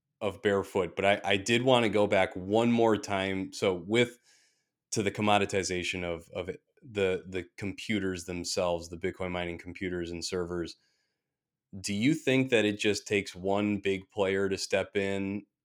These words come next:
who has the scale to produce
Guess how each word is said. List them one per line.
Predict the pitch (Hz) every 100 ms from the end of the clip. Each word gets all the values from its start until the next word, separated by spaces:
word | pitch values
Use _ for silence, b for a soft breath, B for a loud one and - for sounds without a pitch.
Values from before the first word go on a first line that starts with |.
| -
who | 98 95
has | 87 95 98 92
the | 95
scale | - - - 92 90 95 101 101 _ -
to | 101
produce | - 92 87 92 95 - -